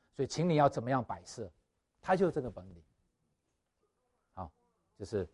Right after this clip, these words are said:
我有一次读到报道，<clears throat> 因为我很喜欢读自传。<laughs> 好，我很喜欢读，读这个，读自传。<clears throat> 那好，所以啊，弟兄姊妹，特别是新蒙恩的弟兄姊妹，你一定要原谅我。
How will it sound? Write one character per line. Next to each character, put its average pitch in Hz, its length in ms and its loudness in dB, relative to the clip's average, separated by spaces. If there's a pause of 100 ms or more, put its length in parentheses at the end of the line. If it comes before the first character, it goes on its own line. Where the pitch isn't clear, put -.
我 101 120 -8
有 101 120 -4
一 101 40 -4
次 123 160 -6
读 107 120 -10
到 107 140 -4
报 110 200 0
道， 92 180 -16 (100)
<clears throat> - 120 -20
因 - 500 -8
为 156 80 2
我 127 120 0
很 143 120 -2
喜 - 60 -6
欢 127 120 -2
读 110 120 -12
自 117 180 -14
传。 107 240 -4 (920)
<laughs> - 880 -10
好， 95 300 -6
我 113 100 -4
很 131 80 -4
喜 120 60 -6
欢 104 140 -4
读， 104 280 -10 (240)
读 85 140 -20
这 85 100 -20
个， 92 100 -16
读 87 200 -18
自 101 140 -12
传。 98 180 -8 (160)
<clears throat> 202 180 6
那 170 300 10 (460)
好， 156 400 10 (560)
所 196 160 8
以 220 80 12
啊， 165 120 12
弟 165 100 4
兄 165 120 4
姊 139 120 -6
妹， 120 200 0 (760)
特 220 120 10
别 160 140 10
是 160 180 2
新 175 280 0
蒙 139 120 0
恩 123 80 0
的 120 60 -2
弟 123 100 -6
兄 123 80 -2
姊 113 60 -6
妹， 107 60 -4
你 117 80 -4
一 - 20 -2
定 185 100 2
要 165 60 0
原 120 180 -2
谅 135 180 2
我。 92 120 -12